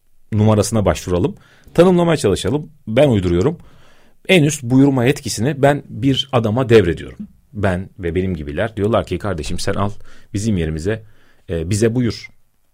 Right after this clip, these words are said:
Yoksa biz birbirimizi yiyeceğiz." Böyle başlıyor olabilir. Ama madem öyle, o zaman egemenliğe ben mitolojik bir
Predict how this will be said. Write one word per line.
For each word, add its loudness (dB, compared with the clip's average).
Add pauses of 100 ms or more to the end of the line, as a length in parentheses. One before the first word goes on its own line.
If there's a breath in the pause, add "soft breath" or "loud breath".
Yoksa 0
biz -6
birbirimizi 0
yiyeceğiz." -8
Böyle 4
başlıyor 0
olabilir. 0 (300 soft breath)
Ama 0
madem -2
öyle, -4 (180)
o -2
zaman -4 (600 soft breath)
egemenliğe 2
ben 0
mitolojik -2
bir -4